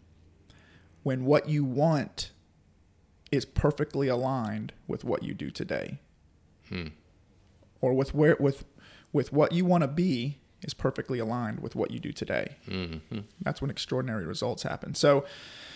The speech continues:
Speaker 1: you have to mark, block your time, protect your time, and protect your,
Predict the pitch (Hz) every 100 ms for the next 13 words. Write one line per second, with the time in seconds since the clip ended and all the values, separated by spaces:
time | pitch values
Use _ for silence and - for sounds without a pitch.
0 | - - - _ _ _ _ 160 175 -
1 | 202 139 175 - 147 143 156 196 - -
2 | 143 151 143 151 151 - - - 62 85
3 | 156 - _ _ _ _ _ - 151 139
4 | - 160 170 160 147 127